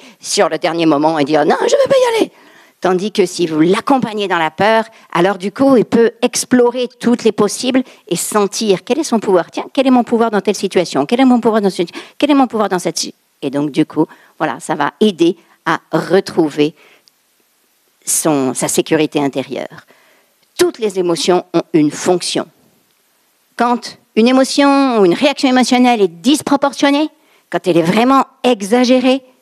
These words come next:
ce n'est pas une émotion. À ce moment-là, je ne l'accompagne pas de la même manière, mais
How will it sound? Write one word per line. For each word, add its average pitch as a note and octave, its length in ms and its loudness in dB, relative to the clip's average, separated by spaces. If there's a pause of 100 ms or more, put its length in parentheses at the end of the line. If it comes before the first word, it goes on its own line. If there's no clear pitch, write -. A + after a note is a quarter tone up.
(400)
ce - 120 -6
n'est F3+ 160 4
pas F3+ 140 2
une E3+ 120 4
émotion. C3+ 440 0 (380)
À G#3 100 -2
ce A#3 80 -6
moment-là, A#3+ 280 0
je A#3 60 -2
ne A#3 60 0
l'accompagne A#3 500 0
pas C4+ 120 -2
de B3 60 -8
la A#3+ 60 0
même G#3 180 2
manière, F3+ 380 0 (720)
mais F3+ 580 2